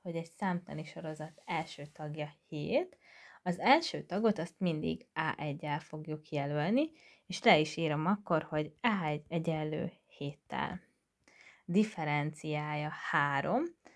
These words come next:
A differenciája az mindig a különbséget fogja jelenteni, és kicsi d-vel fogjuk jelölni,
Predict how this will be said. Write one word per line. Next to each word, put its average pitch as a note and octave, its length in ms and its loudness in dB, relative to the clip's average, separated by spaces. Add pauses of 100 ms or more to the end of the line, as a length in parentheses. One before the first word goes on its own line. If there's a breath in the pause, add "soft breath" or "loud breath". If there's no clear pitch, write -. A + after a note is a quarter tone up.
(240 loud breath)
A F3 100 0
differenciája F3 1120 0
az E3+ 260 -2
mindig F3 580 2
a - 140 -12
különbséget D3+ 840 -4
fogja D3+ 220 -8
jelenteni, E3 760 0
és F3+ 340 -6
kicsi - 320 -4
d-vel D3 440 -2
fogjuk D3 520 -6
jelölni, G3+ 580 0